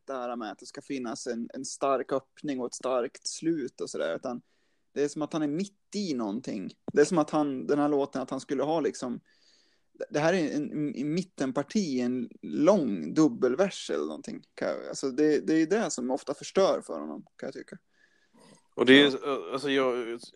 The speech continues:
Speaker 2: jag tycker inte att han, han gör inte bra ifrån sig. Eh, jag förväntar mig inte att han är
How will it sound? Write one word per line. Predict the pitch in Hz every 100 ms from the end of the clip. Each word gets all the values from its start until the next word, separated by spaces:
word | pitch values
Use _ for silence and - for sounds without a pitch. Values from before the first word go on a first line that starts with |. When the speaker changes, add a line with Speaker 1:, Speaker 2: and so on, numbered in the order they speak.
| 71
Speaker 2:
jag | -
tycker | 139 143
inte | 139
att | 117
han, | -
han | - 147 139
gör | 156
inte | 160
bra | 143 143 117
ifrån | - 135 98 90
sig. | - 101 92 90 - - _ _ _ -
Eh, | 104 98 95 95 95 87 - - - 127
jag | 139
förväntar | - 139 170 139 101 -
mig | 156
inte | 156
att | 123
han | 117 117
är | 135 127 135 123